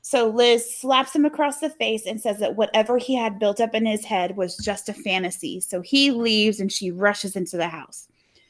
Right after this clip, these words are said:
Grady follows her and she cries and swears she never slept with him.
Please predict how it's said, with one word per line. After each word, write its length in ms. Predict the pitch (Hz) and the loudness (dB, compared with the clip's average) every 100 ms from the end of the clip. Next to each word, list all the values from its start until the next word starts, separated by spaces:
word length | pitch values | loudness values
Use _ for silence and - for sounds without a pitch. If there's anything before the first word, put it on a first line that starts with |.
| _ _ _ _ _ | _ _ _ _ _
Grady 380 | 220 285 359 392 | 6 8 8 6
follows 520 | 392 339 339 339 330 | 6 6 6 4 2
her 240 | 320 311 | -2 0
and 160 | 302 202 | -2 -4
she 160 | - 208 | -8 -12
cries 580 | - 240 247 254 254 | -8 0 2 4 2
and 180 | 254 214 | -2 -6
swears 600 | - - 220 214 254 262 | -6 -4 0 2 2 2
she 100 | 311 | 4
never 320 | 269 277 269 | 4 4 2
slept 360 | 277 233 190 - | 0 -2 -2 -4
with 120 | 196 | -8
him. 420 | 214 359 370 185 | -4 -4 -4 -6